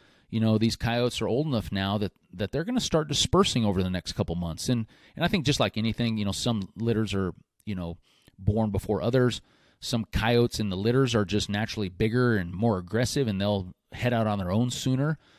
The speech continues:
um, than other coyotes. But in this, in this fall time now, a huge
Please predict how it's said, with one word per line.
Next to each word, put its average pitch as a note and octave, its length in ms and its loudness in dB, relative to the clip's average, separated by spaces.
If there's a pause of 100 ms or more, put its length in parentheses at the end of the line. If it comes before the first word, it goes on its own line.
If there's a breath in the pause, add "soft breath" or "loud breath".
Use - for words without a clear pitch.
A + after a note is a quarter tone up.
(240 soft breath)
um, G#2 540 -2
than G#2 120 -2
other G#2+ 200 -2
coyotes. B2+ 400 -4
But - 240 0 (400 soft breath)
in E3+ 180 0
this, - 360 0
in D3 120 0
this C#3+ 180 -2
fall E3+ 320 2
time G2 420 -2
now, B2+ 560 2 (540 soft breath)
a G2+ 80 -4
huge F#3+ 420 0